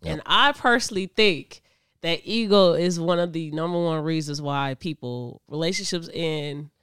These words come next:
Speaker 2: people can't maintain relationships,
Speaker 1: Yes.
Speaker 2: right? <clears throat> So you telling me that from your freshman year to your senior year, y'all probably won, like, what,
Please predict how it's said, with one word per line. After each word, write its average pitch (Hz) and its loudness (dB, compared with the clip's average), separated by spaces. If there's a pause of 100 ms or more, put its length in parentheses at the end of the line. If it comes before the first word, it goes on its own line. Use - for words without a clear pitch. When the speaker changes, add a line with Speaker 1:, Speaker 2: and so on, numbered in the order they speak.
(260)
Speaker 2:
people 170 -8
can't 156 2
maintain 151 0
relationships, - -8
Speaker 1:
Yes. - -2
Speaker 2:
right? - 0 (100)
<clears throat> - -20
So - -8
you 226 2
telling 226 2
me 175 0 (260)
that 165 -2 (300)
from 175 0
your 175 0
freshman 254 2
year 226 4
to 208 2
your 190 2
senior 208 2
year, 135 -8
y'all 196 4
probably 185 0
won, 175 2
like, 139 -4
what, 135 -6